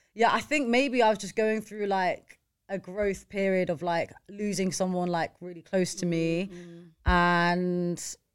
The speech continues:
Speaker 1: getting disappointed by them. And it's kind of like, I don't know, like, not that they're, like, this sound, sounds so tapped, but I was
Speaker 2: Mm-hmm.
Speaker 1: like,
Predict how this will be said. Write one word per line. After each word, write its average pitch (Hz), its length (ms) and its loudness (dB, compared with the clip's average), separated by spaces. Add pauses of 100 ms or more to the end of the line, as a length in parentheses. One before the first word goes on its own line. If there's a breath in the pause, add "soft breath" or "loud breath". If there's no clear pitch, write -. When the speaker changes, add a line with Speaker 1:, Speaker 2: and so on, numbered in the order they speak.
Speaker 1:
getting 190 200 2
disappointed 196 580 -2
by 170 180 6
them. 165 420 4
And 180 140 0
it's - 140 -2
kind 190 220 0
of 185 100 -2
like, 180 380 2 (800)
I 302 120 12
don't 392 160 12
know, 392 300 12
like, 240 180 8
not 294 220 8
that 339 140 8
they're, 294 240 10 (180)
like, 208 220 4
this 233 140 2
sound, 262 240 6
sounds 262 280 6
so 214 420 10
tapped, 208 500 4
but 233 120 2
I 208 80 4
was 208 100 2
Speaker 2:
Mm-hmm. 214 80 2
Speaker 1:
like, 196 120 4